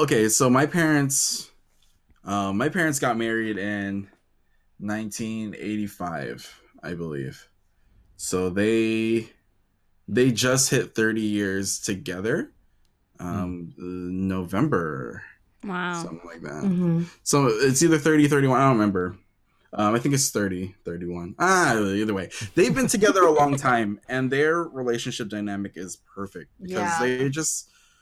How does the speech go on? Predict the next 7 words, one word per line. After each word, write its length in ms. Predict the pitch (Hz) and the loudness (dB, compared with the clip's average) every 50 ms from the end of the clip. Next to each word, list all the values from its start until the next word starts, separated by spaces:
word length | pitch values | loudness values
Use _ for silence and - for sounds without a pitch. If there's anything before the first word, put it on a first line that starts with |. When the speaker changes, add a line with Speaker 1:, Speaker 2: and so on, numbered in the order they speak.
| _ _ _ _ - | _ _ _ _ -2
Speaker 1:
they're 100 | 143 156 | 0 0
just 200 | 151 220 196 170 | 2 0 0 2
very 260 | 135 143 160 170 160 | 2 2 4 4 4
loving 460 | 123 104 101 107 123 135 123 101 92 | 2 2 0 0 0 0 -2 -4 -4
people, 680 | 87 - - 110 123 - - 92 87 87 90 92 - _ | -8 -12 -10 -10 -10 -8 -8 -10 -10 -10 -14 -16 -18 _
and 160 | - 110 117 120 | -6 -4 0 2
they, 140 | 127 127 | 2 2